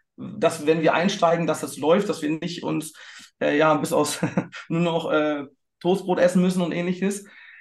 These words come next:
Aber das ist, boah, aber nochmal auf die Frage, ist schwierig zu sagen. Also, was würde ich streichen?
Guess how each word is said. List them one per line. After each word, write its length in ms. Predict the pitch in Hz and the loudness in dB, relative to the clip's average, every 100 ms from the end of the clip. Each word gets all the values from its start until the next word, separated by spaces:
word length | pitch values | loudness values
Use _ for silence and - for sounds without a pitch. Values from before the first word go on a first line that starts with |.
| - - _ _ | -20 -20 _ _
Aber 360 | - - - - | -14 -12 -12 -12
das 140 | 156 | -8
ist, 280 | 175 - - | -8 -8 -10
boah, 440 | - 170 143 123 - | 0 2 2 -2 -6
aber 160 | 143 156 | -2 -2
nochmal 220 | 156 165 | 0 -2
auf 60 | |
die 100 | - | -4
Frage, 600 | 156 - 165 175 165 - - 127 - _ - | -4 2 4 4 2 0 -8 -16 -20 _ -18
ist 100 | - | -14
schwierig 280 | - 151 160 | -8 -6 -6
zu 100 | - | 0
sagen. 220 | 147 147 | 2 2
Also, 420 | 127 131 131 127 - _ _ - | 2 0 0 -4 -12 _ _ -12
was 200 | 131 - | -8 -4
würde 140 | 147 | -2
ich 60 | - | -2
streichen? 600 | - 143 165 123 120 | 2 2 2 -2 -8